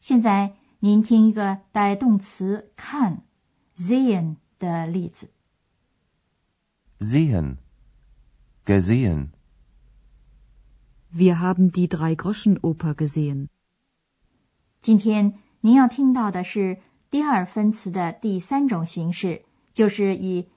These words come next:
Speaker 1: ihren结尾的动词。这类动词的第二分词指代词尾t，但是没有前缀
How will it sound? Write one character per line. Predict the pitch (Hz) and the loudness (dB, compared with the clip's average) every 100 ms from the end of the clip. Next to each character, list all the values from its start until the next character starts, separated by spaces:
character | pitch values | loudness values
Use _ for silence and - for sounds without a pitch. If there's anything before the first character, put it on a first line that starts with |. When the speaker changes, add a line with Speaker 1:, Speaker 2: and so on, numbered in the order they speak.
| _ _ | _ _
Speaker 1:
ihren | - 233 202 190 180 175 - | -2 0 2 0 0 -4 -4
结 | 208 208 | 2 2
尾 | 233 160 | 2 -4
的 | 165 | -6
动 | 165 175 | -6 -6
词。 | 165 156 147 - _ _ _ _ _ _ _ _ _ _ _ _ _ _ _ _ | -6 -10 -12 -14 _ _ _ _ _ _ _ _ _ _ _ _ _ _ _ _
这 | - 359 | 0 4
类 | 320 294 | 6 4
动 | 320 254 | 4 2
词 | 240 | 2
的 | 233 214 214 | 2 2 2
第 | 277 | 0
二 | 254 202 | 0 0
分 | 254 247 | 2 0
词 | - 190 214 | 0 0 0
指 | 220 175 | -2 -4
代 | 196 190 | -2 -4
词 | - 208 | -4 -4
尾 | 202 170 156 _ | -2 -4 -6 _
t， | - 214 - _ _ _ _ _ | -14 -12 -12 _ _ _ _ _
但 | 226 | 2
是 | 214 220 | 4 4
没 | 202 | 4
有 | 254 | 4
前 | 175 - 185 185 | 0 -6 -4 -2
缀 | 202 233 175 - | 0 0 0 -4